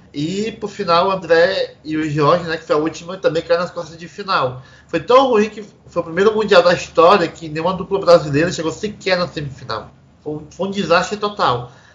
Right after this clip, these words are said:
E aquela coisa, hora de ligar o sinal, porque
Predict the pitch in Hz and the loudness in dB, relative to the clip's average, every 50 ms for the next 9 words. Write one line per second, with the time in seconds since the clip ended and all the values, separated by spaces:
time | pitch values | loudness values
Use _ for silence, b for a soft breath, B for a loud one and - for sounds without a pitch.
0 | b b _ - 147 151 165 208 208 208 220 202 170 - 143 135 139 156 156 165 | b b _ -8 -6 -2 -2 -2 0 2 2 2 2 2 0 0 0 -2 -4 -8
1 | 190 185 185 170 175 180 180 185 - - 202 185 175 165 156 156 160 170 - - | -10 -10 -8 -4 0 0 0 0 -2 -8 -10 -6 -4 -2 -2 0 0 -2 -2 -6
2 | 190 - - - 175 165 170 175 180 185 196 202 - | -14 -14 -10 -6 -4 -4 -4 -4 -4 -4 -6 -8 -10